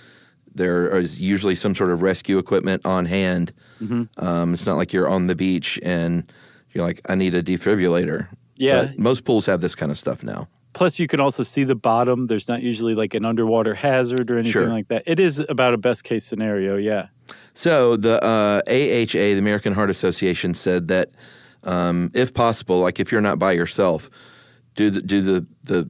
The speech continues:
Speaker 1: common sense thing, which is to send one person for help or to call nine one one. Uh, these days with phones everywhere, it's, it's, I'm sure, increased response times. But, uh, and if you have a defibrillator, go get that thing or have, you know, have your,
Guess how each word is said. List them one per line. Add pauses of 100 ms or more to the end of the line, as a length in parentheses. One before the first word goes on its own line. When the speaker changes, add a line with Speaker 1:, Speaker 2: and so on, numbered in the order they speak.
Speaker 1:
common
sense
thing,
which
is
to
send
one
person (400)
for
help
or
to
call
nine
one
one. (520)
Uh,
these
days
with
phones
everywhere,
it's,
it's, (300)
I'm
sure,
increased
response
times. (540)
But,
uh,
and
if
you
have
a
defibrillator, (520)
go
get
that
thing (280)
or
have,
you
know,
have
your,